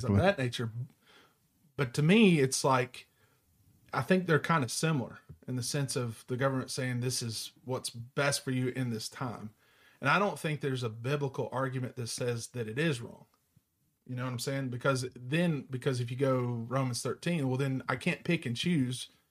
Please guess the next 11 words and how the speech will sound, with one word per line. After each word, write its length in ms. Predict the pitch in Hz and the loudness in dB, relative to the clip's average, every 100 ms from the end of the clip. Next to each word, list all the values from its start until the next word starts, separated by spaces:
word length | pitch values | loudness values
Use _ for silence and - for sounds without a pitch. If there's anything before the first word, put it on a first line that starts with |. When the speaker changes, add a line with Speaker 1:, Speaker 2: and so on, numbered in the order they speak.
| _ _ _ | _ _ _
Speaker 2:
the 100 | 131 | 0
laws 520 | 123 135 135 131 120 | 2 6 6 6 4
that 280 | - 123 110 _ - | 2 0 0 _ -6
the 160 | 123 | -2
Bible's 480 | 113 135 139 127 120 | 6 6 6 4 -4
kind 240 | - 139 120 | -4 -2 -2
of, 380 | 107 - - _ _ 147 | -4 -8 -20 _ _ -4
eh, 260 | 156 151 - | -2 -2 -4
on 360 | 107 104 117 120 _ _ _ _ _ 117 | -10 -8 -10 -12 _ _ _ _ _ -6
that, 380 | 120 123 113 - 127 | -4 -2 -4 -8 -8
um, 380 | 113 110 107 | -8 -8 -8